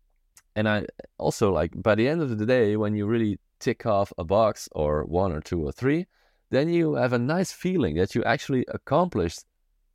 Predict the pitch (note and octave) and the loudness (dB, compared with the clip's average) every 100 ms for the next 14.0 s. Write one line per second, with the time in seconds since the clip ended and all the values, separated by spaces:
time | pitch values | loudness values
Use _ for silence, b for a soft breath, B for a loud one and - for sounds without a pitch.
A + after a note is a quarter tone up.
0 | _ - - G2 G2+ G#2+ G2+ G2+ F#2+ F#2 | _ -14 -2 0 0 -2 0 0 0 -2
1 | - F#2+ A2+ C3+ D2+ - - F2 E2+ F2 | -2 -2 0 0 -2 -4 -2 0 0 0
2 | E2+ E2 - A2 D#2+ A#1+ - _ _ _ | -2 -4 0 0 2 -6 -10 _ _ _
3 | _ - A#2+ D3 E3+ D#3 C3 - A#2 G#2 | _ 0 2 4 4 2 2 0 0 2
4 | F#2+ F#2 F#2 G#2 A2 G#2 - F2 F2+ C#3 | 2 0 0 0 0 -2 -4 -4 -2 -4
5 | A3 - _ _ _ _ _ _ _ C3 | -6 -14 _ _ _ _ _ _ _ 0
6 | D3 B2 - B2 - G#2 F#2+ A2 - _ | 2 0 0 0 0 0 2 0 -4 _
7 | - F2 E2+ E2+ F2 - _ _ _ F#2 | -6 -4 -2 -4 -6 -8 _ _ _ -4
8 | E2+ D2+ F#2+ G#2 G#2 D#2+ A#2 C#3+ - A#2 | -2 0 2 2 0 0 0 0 0 0
9 | A#2 A2+ F2 G2 G2 - E2 - G2+ G2+ | 2 -2 -2 0 0 0 -4 -2 -2 -2
10 | - G2 F2+ - _ _ _ F#2 F2+ F2 | -6 -6 -6 -8 _ _ _ -2 0 -2
11 | - D#2 D#2 F#2 A#2+ D#3 - _ _ _ | -2 -2 0 2 2 2 -6 _ _ _
12 | G2 G2+ G2+ F#2+ F2+ - F#2+ F2 E2 E2+ | -4 -2 -2 -2 -4 -4 -4 -2 -2 -2
13 | F2 - G2 E2+ E2 D#2+ - E2 C#2 | -8 -4 -2 0 0 -4 -4 0 0